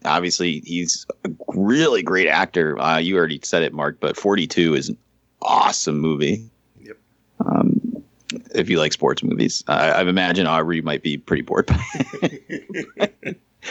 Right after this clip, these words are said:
Speaker 1: Um, it's great. It's a great movie, uh, and that's a great story to start with. But he does a fantastic job in that, and obviously as Black Panther in, uh, four movies, he is, uh, he is Black Panther.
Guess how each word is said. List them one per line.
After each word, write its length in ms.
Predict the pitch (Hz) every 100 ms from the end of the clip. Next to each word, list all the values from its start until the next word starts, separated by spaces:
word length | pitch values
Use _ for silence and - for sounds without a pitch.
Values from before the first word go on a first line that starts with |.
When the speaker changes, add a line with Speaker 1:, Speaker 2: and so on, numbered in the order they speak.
| - 82
Speaker 1:
Um, 240 | - 117
it's 160 | 120 -
great. 280 | 117 117 90
It's 200 | 90 90
a 120 | 104
great 560 | 82 - 73 82 87 -
movie, 400 | 85 85 73 - - - - -
uh, 160 | 87 92
and 100 | 90
that's 220 | 87 85
a 40 |
great 280 | 78 82 73
story 380 | - 82 78 73
to 100 | 67
start 300 | - 87 71
with. 200 | 78 -
But 200 | 76 -
he 160 | 87
does 160 | 82 76
a 80 | 71
fantastic 500 | 90 - 80 76 -
job 260 | 78 80
in 60 | 80
that, 200 | 78 78
and 180 | 78 82 85 - -
obviously 840 | - 131 135 127 98 - 82 80 71
as 260 | 80 80
Black 280 | 76 76 80
Panther 480 | 82 80 82 76 73
in, 340 | - 80 78
uh, 260 | 76 73 73
four 360 | - 104 117 117
movies, 640 | 104 123 69 - - -
he 260 | - 87 80
is, 520 | 85 80 57 - - - _ -
uh, 200 | 80 76
he 520 | 52 76 - 101 104 -
is 260 | 113 123
Black 280 | 101 101 95
Panther. 340 | 95 85 -